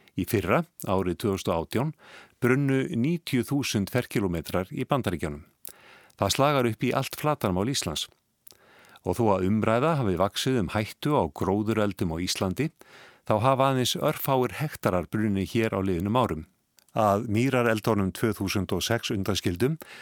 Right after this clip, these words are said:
þegar sjötíu og tveir ferkílómetrar lands brunnu. Skógareldar hafa fyllt jörðinni frá örófi alda. Orsakir skógarelda voru fyrir komu mannsins náttúrlegar, en á síðari öldum og sérstaklega á síðustu áratugum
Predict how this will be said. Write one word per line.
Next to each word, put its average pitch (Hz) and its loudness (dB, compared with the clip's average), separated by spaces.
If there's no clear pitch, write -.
þegar 92 -2
sjötíu 113 0
og - -6
tveir 120 0
ferkílómetrar 98 0
lands 95 -2
brunnu. 107 0
Skógareldar 123 2
hafa 131 0
fyllt - -4
jörðinni 113 0
frá 107 0
örófi 101 0
alda. 107 -2
Orsakir 98 -2
skógarelda 117 0
voru 101 0
fyrir 90 -2
komu 104 0
mannsins 95 -2
náttúrlegar, 95 -4
en 95 0
á 95 2
síðari 156 2
öldum 131 0
og 85 0
sérstaklega 101 0
á - -4
síðustu 101 -2
áratugum 117 -2